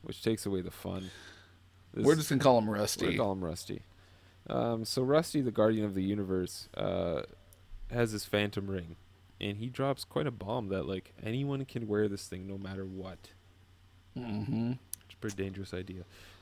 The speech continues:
Speaker 1: And, um, I guess we find out who these Devastators are as well. I think that's their name.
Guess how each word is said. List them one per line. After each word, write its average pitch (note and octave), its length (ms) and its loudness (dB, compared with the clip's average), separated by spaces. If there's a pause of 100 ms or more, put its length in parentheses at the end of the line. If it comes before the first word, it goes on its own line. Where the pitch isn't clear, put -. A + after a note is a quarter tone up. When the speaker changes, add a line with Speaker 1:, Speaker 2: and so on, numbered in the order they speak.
(120)
Speaker 1:
And, G#2+ 440 2 (400)
um, G2+ 360 -2
I G#2+ 60 0
guess C#3+ 180 0
we G#3 100 -2
find A#2 300 -2
out C#3+ 60 0
who C3+ 100 0
these A2 220 -4
Devastators C3 720 -4
are C#3 140 -2
as C3+ 140 -2
well. A#2+ 160 -4
I A2+ 80 0
think D3 200 -6
that's G2+ 240 -4
their G#2 120 -4
name. F2+ 320 -6